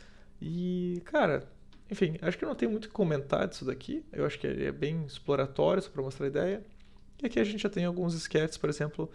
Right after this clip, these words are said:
para o personagem, né? Sketches não, na verdade, isso aqui é tipo um, o turnaround, que, gente, o call-out sheet, que é justamente pra mostrar proporções, pra passar isso aqui pra um modelador.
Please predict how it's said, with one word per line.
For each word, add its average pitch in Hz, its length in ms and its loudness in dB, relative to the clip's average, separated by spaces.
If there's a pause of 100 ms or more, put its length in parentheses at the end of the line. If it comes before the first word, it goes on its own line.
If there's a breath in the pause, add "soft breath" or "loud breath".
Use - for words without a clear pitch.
(600 loud breath)
para 165 200 6
o 170 60 2
personagem, 170 720 2
né? 147 80 -2
Sketches - 380 -2
não, 185 120 4
na 156 80 6
verdade, 156 320 4
isso - 100 0
aqui 170 120 0
é 175 60 6
tipo - 200 -4
um, 190 80 2 (300)
o 135 400 2
turnaround, 147 680 6
que, - 80 -10
gente, 165 260 0
o - 40 -4
call-out - 520 4
sheet, - 380 2
que - 60 2
é 151 40 2
justamente 156 400 0
pra 160 140 2
mostrar 147 540 4
proporções, 160 840 2 (440 loud breath)
pra 160 140 4
passar 170 300 6
isso 160 120 0
aqui 165 100 -2
pra 160 120 2
um - 20 2
modelador. 160 640 4